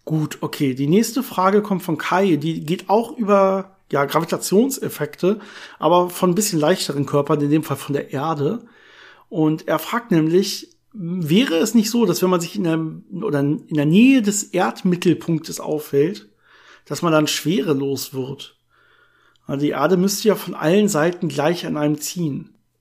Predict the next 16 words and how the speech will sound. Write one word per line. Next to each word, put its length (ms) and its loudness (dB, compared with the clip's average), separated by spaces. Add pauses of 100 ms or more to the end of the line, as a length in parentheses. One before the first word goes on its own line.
(160)
Zusatzfrage, 880 4
ab 220 -4
welcher 340 4
Tiefe 500 -2
könnte 300 0
man 160 0
die 140 -6
ersten 480 -4
Effekte 600 -6
merken? 540 -2
Also 180 -2
ein 140 0
geri-, 360 -4
ein 140 0
leicht 400 0
geringeres 760 -2